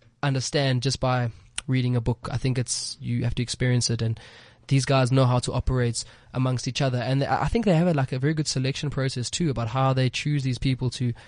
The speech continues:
to be part of what they do. You know, what benefit do they bring? What money do they have?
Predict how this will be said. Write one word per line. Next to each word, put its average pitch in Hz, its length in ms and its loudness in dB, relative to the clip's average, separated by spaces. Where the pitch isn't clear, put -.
to 131 100 -2
be 127 160 2
part 139 280 4
of 120 220 0
what 127 160 2
they 127 160 2
do. 120 160 2
You 117 200 2
know, 120 160 0
what 123 180 0
benefit 120 380 -2
do 123 100 -2
they 120 100 0
bring? 117 380 -2
What 113 180 -2
money 117 280 0
do 120 120 -2
they 117 140 0
have? 117 500 0